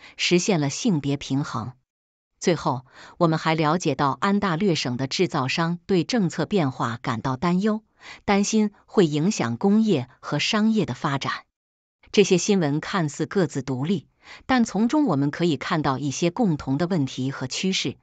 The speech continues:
比如加拿大住房供应不足、科技创新的重要性，以及性别平衡的推动。这些问题都关乎我们的生活和未来，希望大家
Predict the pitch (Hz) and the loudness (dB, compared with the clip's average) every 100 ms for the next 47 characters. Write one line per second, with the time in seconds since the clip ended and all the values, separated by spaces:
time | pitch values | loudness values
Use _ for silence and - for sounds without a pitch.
0 | _ - - - 185 165 170 190 233 208 | _ -20 -10 0 2 4 2 2 2 2
1 | 175 196 196 - 185 - 127 151 202 233 | 0 -2 -4 -2 -2 0 -2 0 2 4
2 | 240 175 139 147 - 123 139 - - - | 4 2 0 -6 -6 -6 -6 -10 -18 -16
3 | - 269 269 208 - 277 202 - 285 277 | -4 -2 0 0 -2 -2 -4 0 0 0
4 | - 175 143 123 131 151 113 - _ - | 0 0 0 -2 -4 -4 -4 -8 _ -2
5 | 170 - 151 180 - 208 139 139 151 - | -2 0 -2 -2 0 0 0 -2 -4 -4
6 | 147 185 - 131 135 - 143 143 110 _ | -2 -2 -2 -4 -4 -6 -4 -4 -8 _
7 | _ _ _ _ _ - 226 190 185 180 | _ _ _ _ _ 0 2 4 4 2
8 | 156 - 143 156 180 170 196 190 208 185 | -2 -2 -2 0 0 2 0 0 0 0
9 | 139 127 139 - 175 170 135 127 - 151 | 0 -2 -2 -2 -2 -2 -2 -4 -4 -2
10 | 190 131 113 127 _ _ - - - 208 | 0 -2 -4 -8 _ _ -20 -6 0 2
11 | 175 175 226 202 190 | 2 2 -2 0 -2